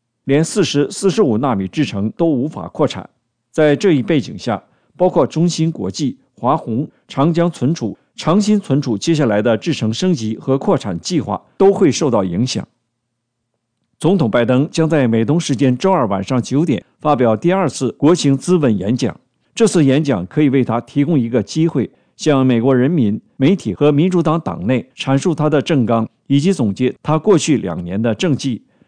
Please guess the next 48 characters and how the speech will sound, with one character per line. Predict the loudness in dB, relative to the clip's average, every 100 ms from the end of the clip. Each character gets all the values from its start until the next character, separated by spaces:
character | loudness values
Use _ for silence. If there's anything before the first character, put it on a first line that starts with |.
| _ _ _
华 | 0 0
盛 | 2
顿 | 2 4
邮 | 4 2
报 | 2 0 _
与 | 2 4
A | 2
B | 2
S | 0 0 -2
News | -2 0 -4 -2
联 | 0 0
合 | 0
进 | 0 -2
行 | 0 0
的 | 2
一 | 0
项 | -2 -2 -4
新 | -6 -2 0
民 | 2 2
意 | 0
调 | 0 -2
查 | -4
发 | -8 -8
现， | -6 -4 -6 _ _ _ _ -2
百 | 0
分 | 2
之 | 2
六 | 2 2
十 | 0
二 | 0
的 | 2 0
美 | -2
国 | 0 0
人 | 0 0
认 | -2
为 | -2 -6 -8 _ _
他 | -4
在 | 0 2
两 | 2 -2 0
年 | 0
内 | 0 -2
取 | -6 -4
得 | 0 0
的 | 0
成 | -4 -2 0
绩 | 2 0
不 | 0 0
多 | 2 0